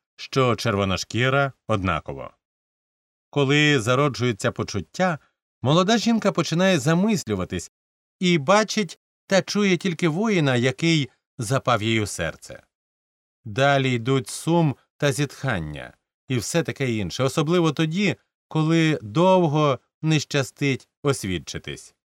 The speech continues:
Дівчина крутиться біля хлопця, шпигає його і вишукує в ньому вади, ганячи бідолаху саме за те, що їй найбільше подобається. Деякі юні створіння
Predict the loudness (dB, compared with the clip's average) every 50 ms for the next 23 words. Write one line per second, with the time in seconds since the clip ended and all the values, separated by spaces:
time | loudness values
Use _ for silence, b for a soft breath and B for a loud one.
0 | _ _ _ _ _ _ _ _ _ _ _ _ _ _ _ _ -8 -2 0 0
1 | 0 0 -2 -2 0 0 0 0 0 0 -2 0 0 -2 -6 -4 -4 -4 -2 0
2 | 0 0 0 -2 -4 -4 -2 -2 -2 -2 -4 _ -6 -4 -2 -2 -2 -4 -8 _
3 | _ _ _ _ _ _ _ _ _ _ -16 -16 -4 -2 0 0 2 2 2 4
4 | 4 4 2 2 2 2 2 0 0 0 -2 -4 _ _ _ _ 0 0 2 0
5 | 0 -2 -4 -4 -2 0 0 2 2 2 0 0 0 0 0 -2 0 2 2 2
6 | 2 0 -2 -6 -6 -8 -10 _ _ _ _ _ _ _ _ -6 -4 0 2 2
7 | 4 4 4 2 2 0 -2 -2 -2 -2 0 0 0 0 2 4 4 4 4 4
8 | 0 -2 0 2 2 4 4 4 2 2 2 0 0 0 0 0 2 4 4 2
9 | 2 -2 _ _ _ _ -14 -2 2 2 4 4 4 4 4 2 2 2 0 0
10 | -2 0 -2 -6 -4 -4 -4 -4 -2 -4 -6 -6 -8 -8 -10 -12 _ -12 -10 -10
11 | -10 -12 -14 _ _ _ _ _ _ _ _ _ _ -14 -6 -2 0 2 2 0
12 | 0 0 -2 -2 0 0 0 0 -2 -4 -6 -4 -4 -2 0 0 0 0 0 0
13 | -2 -4 -4